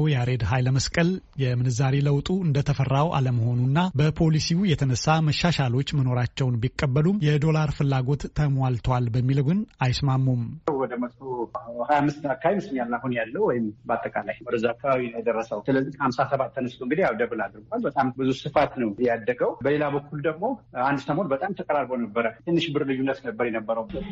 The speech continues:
Speaker 2: ገበያውና በእንትኑ መካከል የነበረው። አሁን ግን እንደገና መስፋት ይታያል። ወደ መቶ አርባ የደረሰ ነገር ይታያል አሁን። ስለዚህ ምንድን ነው ወደ አስራ አምስት ብር ያህል ልዩነት እየፈጠረ ነው። እንግዲህ ይሄ ማለት ምንድን ነው? ያልተሟላ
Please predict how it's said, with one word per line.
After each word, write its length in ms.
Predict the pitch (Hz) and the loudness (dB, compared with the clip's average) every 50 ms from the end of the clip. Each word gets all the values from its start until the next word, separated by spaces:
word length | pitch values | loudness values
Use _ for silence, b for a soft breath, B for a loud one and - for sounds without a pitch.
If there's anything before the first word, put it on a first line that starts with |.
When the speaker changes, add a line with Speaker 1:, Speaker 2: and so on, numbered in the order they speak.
| - - - | -12 -8 -4
Speaker 2:
ገበያውና 420 | - 123 120 123 123 131 135 165 214 247 190 | -2 -2 0 0 0 -2 -2 -4 -6 -6 -4
በእንትኑ 460 | 127 123 120 117 - 127 - 143 127 123 113 | -2 -2 -2 -2 -4 -6 -4 -4 -2 -2 -2
መካከል 360 | 107 117 113 110 - 135 120 | -2 -2 -4 -4 -4 -6 -6
የነበረው። 440 | 120 117 113 - - 123 110 104 101 - - - - | -4 -6 -6 -4 -4 -4 -4 -4 -6 -12 -6 -2 -2
አሁን 200 | 139 147 170 170 | 0 0 0 0
ግን 140 | 196 180 160 | 0 0 0
እንደገና 320 | 151 156 147 156 156 180 185 156 143 127 | 0 0 0 -2 -2 -2 -2 -4 -2 -2
መስፋት 380 | 143 - - - - 160 147 - | -4 -6 -6 -4 -4 -4 -4 -4
ይታያል። 480 | 151 - - - 135 123 120 - - 120 | -8 -8 -4 -4 -2 0 0 0 0 2
ወደ 140 | 123 120 123 120 | 0 0 2 0
መቶ 180 | 123 120 - - - | -2 0 -2 -2 -2
አርባ 240 | - - 101 104 143 185 113 - - | -2 -4 -4 -2 -2 -2 -2 -2 -2
የደረሰ 360 | 139 131 143 135 139 147 - - 143 | 0 0 0 0 -2 -2 -2 -2 -2
ነገር 200 | 147 143 170 165 | 0 0 -2 -2
ይታያል 460 | 151 - - 156 135 127 127 120 117 120 | -4 -4 -4 -2 -2 -2 -2 -4 -4 -8
አሁን። 180 | 117 117 117 107 101 | -10 -10 -10 -8 -4
ስለዚህ 360 | 139 147 151 156 143 156 165 170 | -2 0 0 0 0 0 0 0
ምንድን 280 | 170 175 170 190 190 | 0 0 -2 -2 -2
ነው 160 | 190 190 262 311 - - - - _ - - | -2 -2 -2 -2 -4 -8 -14 -20 _ -12 -6
ወደ 140 | 120 127 131 131 | -2 0 0 0
አስራ 180 | 127 - - 139 | 0 -2 -2 -2
አምስት 280 | 131 139 151 156 - - - - 147 147 139 135 | -2 -2 -2 -4 -6 -12 -14 -8 -4 -2 -2 0
ብር 160 | 143 147 143 143 | 0 -2 -2 -2
ያህል 240 | 143 135 147 196 196 | -2 -2 -2 -2 -2
ልዩነት 380 | 160 135 135 127 135 135 135 - | -2 -2 -2 -2 -2 -2 -4 -2
እየፈጠረ 420 | 156 143 - - 135 - - 127 120 | -2 -4 -4 -4 -4 -4 -2 -2 -2
ነው። 100 | 104 101 - - - | -2 -4 -8 -8 -6
እንግዲህ 280 | 139 135 156 175 175 175 | -6 -2 0 2 2 2
ይሄ 160 | 175 170 175 190 190 180 | 2 2 2 0 0 0
ማለት 300 | 165 170 170 175 175 - 175 | 0 0 -2 -2 -4 -4 -6
ምንድን 280 | 180 185 180 190 185 190 | -6 -6 -6 -6 -4 -2
ነው? 140 | 190 202 330 - 135 | -2 -2 0 0 -2
ያልተሟላ 800 | 143 147 151 - _ - 165 156 156 151 147 151 151 151 160 | -2 -2 -2 -4 _ -2 -2 0 0 0 -2 0 0 0 0